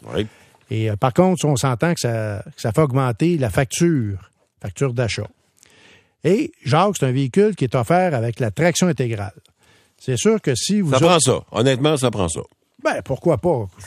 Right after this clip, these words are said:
Speaker 2: Tu sais, parce que c'est deux mille dollars de plus.
Speaker 1: Mm.
Speaker 2: Bon,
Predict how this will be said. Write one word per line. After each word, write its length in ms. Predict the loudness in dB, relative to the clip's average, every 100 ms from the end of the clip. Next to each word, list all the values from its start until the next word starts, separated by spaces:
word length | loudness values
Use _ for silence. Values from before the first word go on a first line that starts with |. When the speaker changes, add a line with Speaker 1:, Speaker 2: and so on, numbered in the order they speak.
| -20 -20 -20 _ _
Speaker 2:
Tu 80 | -2
sais, 100 | -2
parce 200 | -2 -4
que 240 | -4 -4 -8 _ _ _ _ _ _
c'est 180 | 0 2
deux 200 | 4 4
mille 180 | 2
dollars 360 | 2 4 2 2
de 100 | -2
plus. 380 | -2 -4 -6 -8
Speaker 1:
Mm. 160 | -12 -12 -12 _ _
Speaker 2:
Bon, 100 | -16